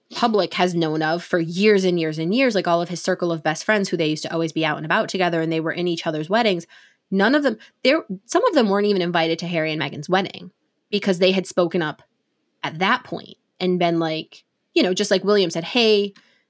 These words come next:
maybe slow down a little bit. Like, what do you know about this girl? Like, maybe let's take a beat and reconsider some stuff."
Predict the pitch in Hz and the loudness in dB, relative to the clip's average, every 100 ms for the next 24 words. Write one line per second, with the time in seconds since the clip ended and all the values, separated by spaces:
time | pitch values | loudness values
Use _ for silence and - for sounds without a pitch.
0 | - 208 226 226 220 190 151 - - - | -2 0 0 2 2 2 0 -2 -12 -14
1 | - - - 175 196 214 196 170 160 - | -12 -10 -8 -4 0 0 2 0 -2 -6
2 | - - - - - - 180 185 180 185 | -10 -10 -16 -12 -12 -12 -10 -10 -8 -6
3 | 180 190 180 - - - _ _ - 214 | -2 0 0 -2 -12 -14 _ _ -4 -2
4 | 190 165 175 147 - _ 160 147 143 165 | 0 -2 -2 -4 -6 _ -10 -8 -8 -4
5 | 165 165 156 175 151 - 156 - | -4 -4 -6 -4 -6 -6 -8 -10